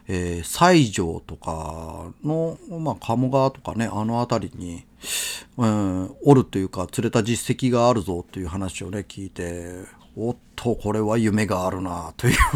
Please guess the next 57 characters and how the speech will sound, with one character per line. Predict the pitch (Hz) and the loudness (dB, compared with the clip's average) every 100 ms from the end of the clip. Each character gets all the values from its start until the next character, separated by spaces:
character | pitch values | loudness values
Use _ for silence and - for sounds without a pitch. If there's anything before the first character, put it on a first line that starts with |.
| - | 8
ふ | |
う | 180 | 12
に | 139 | 12
思 | 123 117 | 12 8
っ | 110 | 6
た | 104 | 4
わ | 101 | 2
け | 104 | 2
な | 90 82 | -2 -4
ん | |
で | 85 | -8
す | - | -10
よ | 62 | -8
ね。 | 92 98 95 95 - - - - - - - - - - | -6 -4 -4 -8 -12 -18 -16 -14 -14 -14 -16 -16 -18 4
え | 127 120 | 6 8
ー、 | 117 | 8
ま | 143 123 117 | 8 8 6
あ、 | |
飛 | - 147 | 4 4
ん | 170 | 6
だ | 170 | 8
か、 | 160 127 107 101 | 10 12 10 8
ち | - | 4
ょ | 135 | 0
っ | |
と | - 101 | 0 0
ね、 | 127 120 104 | 2 2 0
え | 107 104 101 101 123 | 0 0 0 0 2
ー、 | |
餌 | 123 165 | 4 4
っ | - | 6
気 | 185 | 4
が | 160 | 8
ね、 | 156 147 | 10 10
そ | - 123 | 8 8
ん | |
な | 127 | 10
に | 127 113 | 10 10
な | 123 147 | 8 6
い | 120 | 4
と | 113 | 4
い | 107 | 2
う | |
か、 | 98 98 | 2 0
ま | 101 98 | 2 0
あ、 | |
ち | - - | 0 -6
っ | |
ち | - | 2
ゃ | 196 | 6
い、 | 120 | 6
あ | 101 | 4
の、 | 92 95 98 - | 0 -4 -6 -6
な | 113 120 | -2 -2
ん | 107 | -2
か | 92 | -4
ね、 | 104 117 | -4 -4